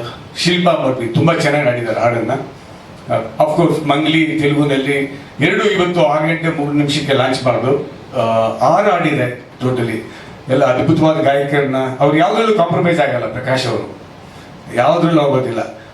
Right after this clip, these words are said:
ಆ, ನೆನ್ಬಿಟ್ಟು ಸಿಕ್ಕಾಪಟ್ಟೆ Bank of ಪ್ರಕಾಶ್ ಅಂತ ಹೇಳಿದ್ರೆ ಐನೂರು ಕೋಟಿ ಇದೆ ಅಂತ ನಾನು ಅವ್ರ ಹತ್ರ ಹೇಳ್ತಾ ಇಲ್ಲ, ಅವ್ರ ಛಲ ಇದೆ. ಐನೂರು ಕೋಟಿ ಇದೆಯೋ ಇಲ್ವೋ ನನಗೆ ಗೊತ್ತಿಲ್ಲ, but ಒಂದ್ ಛಲ ಇದೆ, ಒಂದು ಅದ್ಭುತವಾದ ಸಿನಿಮಾ ಕೊಡ್ಬೇಕು, ಸಾಧನೆ ಮಾಡ್ಬೇಕು, ದೊಡ್ಡ ಹೆಸರು ಮಾಡ್ಬೇಕು ಅಂತ.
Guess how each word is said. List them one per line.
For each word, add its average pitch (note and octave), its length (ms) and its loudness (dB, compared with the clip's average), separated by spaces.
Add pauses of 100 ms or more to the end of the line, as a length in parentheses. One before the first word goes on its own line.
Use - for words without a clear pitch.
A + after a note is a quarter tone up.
ಆ, A#2+ 160 2
ನೆನ್ಬಿಟ್ಟು E3+ 480 2
ಸಿಕ್ಕಾಪಟ್ಟೆ F#3 420 2
Bank G3 460 2
of - 60 -4
ಪ್ರಕಾಶ್ E3+ 320 0
ಅಂತ D#3+ 120 0
ಹೇಳಿದ್ರೆ D#3+ 520 0
ಐನೂರು D#3+ 300 2
ಕೋಟಿ E3 240 0
ಇದೆ D#3+ 160 4
ಅಂತ D3 120 -2
ನಾನು C3+ 140 0
ಅವ್ರ C3+ 140 0
ಹತ್ರ C3+ 140 -4
ಹೇಳ್ತಾ C#3+ 240 2
ಇಲ್ಲ, B2 140 2
ಅವ್ರ D3+ 320 2
ಛಲ E3+ 300 2
ಇದೆ. - 480 -2 (440)
ಐನೂರು G3+ 440 2
ಕೋಟಿ G#3 260 6
ಇದೆಯೋ F#3 380 2
ಇಲ್ವೋ F3+ 180 2
ನನಗೆ F#3 220 0
ಗೊತ್ತಿಲ್ಲ, E3+ 340 0 (180)
but D#3 300 0
ಒಂದ್ C#3 160 0
ಛಲ - 140 2
ಇದೆ, D#3+ 220 2
ಒಂದು C3 260 -4
ಅದ್ಭುತವಾದ G3 720 2
ಸಿನಿಮಾ F3+ 300 2
ಕೊಡ್ಬೇಕು, E3+ 640 0 (300)
ಸಾಧನೆ F3 340 2
ಮಾಡ್ಬೇಕು, F3+ 540 0
ದೊಡ್ಡ D#3 220 2
ಹೆಸರು D#3+ 240 2
ಮಾಡ್ಬೇಕು C#3 460 0
ಅಂತ. A2+ 180 -2